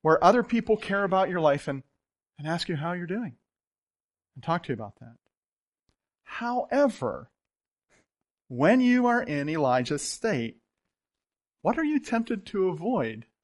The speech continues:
the most? "Oh, Pastor, I wasn't at church Sunday. Sorry about that." I'll tell you, my week was so bad, I just felt such a sense of despair and hopelessness and loneliness, I couldn't get myself to go out. Wow! <laughs> Did you fall for the lie?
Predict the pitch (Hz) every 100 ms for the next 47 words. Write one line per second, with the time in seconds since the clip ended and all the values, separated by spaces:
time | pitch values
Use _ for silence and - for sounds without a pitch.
0 | _ 156 180 277 135 - - - _ _
1 | _ _ _ _ _ _ _ _ _ _
2 | _ _ - 175 180 185 180 170 175 165
3 | 170 165 147 - 165 - 156 151 143 143
4 | 160 156 139 135 135 156 160 - 196 -
5 | 208 170 190 196 202 202 156 - 190 170
6 | 175 180 170 175 170 - 160 151 190 -
7 | 196 190 - 151 135 - 170 170 185 175
8 | - - 143 175 185 196 - 185 - -
9 | - 147 151 180 185 185 180 143 180 175
10 | 160 156 - 160 - 143 139 127 110 -
11 | - 135 165 196 175 123 110 - - 214
12 | - _ _ _ _ - 160 135 214 277
13 | 294 196 - 208 165 139 131 - 156 139
14 | 139 127 117